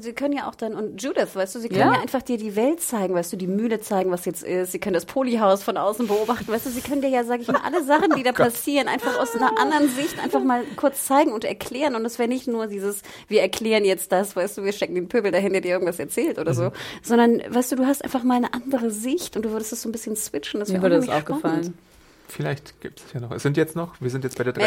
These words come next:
Speaker 1: it
Speaker 3: dreizehnten
Speaker 1: happen,
Speaker 3: Folge.
Speaker 1: Angela Kang.
Speaker 3: <laughs> Und dann in zwei Wochen. Hallo, hier ist
Speaker 2: Hallo, hier ist
Speaker 3: Teenager-Sache.
Speaker 2: deine Teenager-Kinder-Episode, ja.
Speaker 3: Ja, mal sehen, was passiert. Nächste Woche erstmal die große, große Fair und dann
Speaker 2: Toll.
Speaker 3: irgendwas.
Speaker 1: Wir haben jetzt noch drei Folgen?
Speaker 3: Ja.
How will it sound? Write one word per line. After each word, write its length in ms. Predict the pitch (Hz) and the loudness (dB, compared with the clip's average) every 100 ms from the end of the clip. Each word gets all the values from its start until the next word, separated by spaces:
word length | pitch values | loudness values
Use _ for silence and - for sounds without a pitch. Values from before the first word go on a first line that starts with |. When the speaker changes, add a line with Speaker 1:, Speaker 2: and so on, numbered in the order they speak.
| 220 | 4
Speaker 1:
it 40 | 233 | 4
Speaker 3:
dreizehnten 80 | 240 | 4
Speaker 1:
happen, 100 | 175 240 | 4 0
Speaker 3:
Folge. 60 | |
Speaker 1:
Angela 280 | - 254 240 | -2 -2 -2
Kang. 380 | 233 254 247 247 220 220 - - _ _ | -2 -2 0 0 -4 -4 -6 -8 _ _
Speaker 3:
<laughs> 560 | - - - - _ | -20 -20 -20 -20 _
Und 200 | - 233 | 0 4
dann 220 | 175 202 196 - | 4 2 -6 -12
in 160 | 131 | -10
zwei 240 | 117 - 113 | -6 -2 -2
Wochen. 220 | - - | -4 -12
Hallo, 420 | 311 311 262 247 - - | -10 -8 -8 -10 -18 -10
hier 100 | 165 | -2
ist 60 | 220 | 0
Speaker 2:
Hallo, 380 | 349 254 165 | 2 0 -2
hier 260 | 190 262 247 | -2 0 2
ist 80 | 247 | 2
Speaker 3:
Teenager-Sache. 140 | 127 120 196 214 | 0 2 2 2
Speaker 2:
deine 100 | 233 | -6
Teenager-Kinder-Episode, 1300 | - 294 185 170 170 180 - 294 214 147 - - - 175 | -6 -6 -4 -4 -4 -4 -4 -4 -2 -6 -10 -16 -14 -14
ja. 100 | - - - - _ - | -14 -18 -20 -20 _ -4
Speaker 3:
Ja, 120 | 240 | 0
mal 120 | 185 135 | 2 4
sehen, 220 | 165 143 | 4 4
was 120 | 123 | 2
passiert. 300 | 131 - 120 | 0 0 0
Nächste 240 | 143 143 | 0 0
Woche 140 | 147 139 | 0 2
erstmal 480 | 135 - 147 143 135 | 2 0 0 2 0
die 140 | 127 | -2
große, 340 | 143 143 143 | 0 0 -2
große 300 | - 135 131 | -2 -2 -2
Fair 440 | 135 156 151 180 196 | -2 2 2 2 -2
und 180 | 139 139 | -4 -2
dann 280 | 139 139 143 _ _ - | 0 -2 -6 _ _ -2
Speaker 2:
Toll. 440 | 240 214 233 302 - _ | 4 6 4 2 -6 _
Speaker 3:
irgendwas. 520 | - 131 131 143 - - - | -2 -2 0 -4 -4 -12 -2
Speaker 1:
Wir 100 | 208 | 2
haben 80 | 240 | 2
jetzt 120 | 247 | 2
noch 100 | 226 | -2
drei 200 | 214 220 | 0 2
Folgen? 300 | 262 262 269 359 - - | 2 2 2 0 -2 -6
Speaker 3:
Ja. 140 | 113 | -6